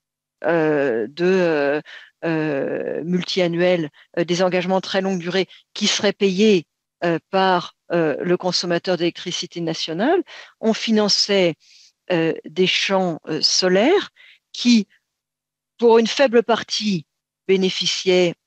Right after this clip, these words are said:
comme ça en spot, à l'emploi nation-, de, de, d'emploi local, parce qu'en fait, il y allait avoir un peu d'installation,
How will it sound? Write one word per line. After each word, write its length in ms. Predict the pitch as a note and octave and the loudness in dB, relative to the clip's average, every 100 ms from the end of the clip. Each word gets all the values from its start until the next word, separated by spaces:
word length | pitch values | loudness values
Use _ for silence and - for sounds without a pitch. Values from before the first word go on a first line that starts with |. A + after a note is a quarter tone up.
| _ _ - | _ _ -16
comme 140 | - F#3 | -10 -8
ça 180 | - | -4
en 140 | A3 G3 | -4 -4
spot, 400 | - A3 G#3 - | -6 -2 -2 -2
à 80 | D#3 | -2
l'emploi 320 | F3 - F3+ | -4 -2 0
nation-, 260 | F3 - | 0 -4
de, 140 | E3+ E3+ | -6 -4
de, 140 | E3+ | -4
d'emploi 280 | D#3+ F3 F#3+ | -4 -2 0
local, 380 | F3+ G3 G3 F#3 | 0 0 0 -2
parce 160 | - | -6
qu'en 100 | - | -8
fait, 220 | - F#3+ - | -6 -4 -2
il 20 | |
y 20 | |
allait 80 | D#3+ | -2
avoir 260 | E3 E3+ F3+ | 0 0 -2
un 80 | |
peu 160 | F3 G3+ | 0 0
d'installation, 840 | F#3 F#3 - F3 F3 - F#3 G3+ | 0 -2 -2 0 0 -2 -4 -6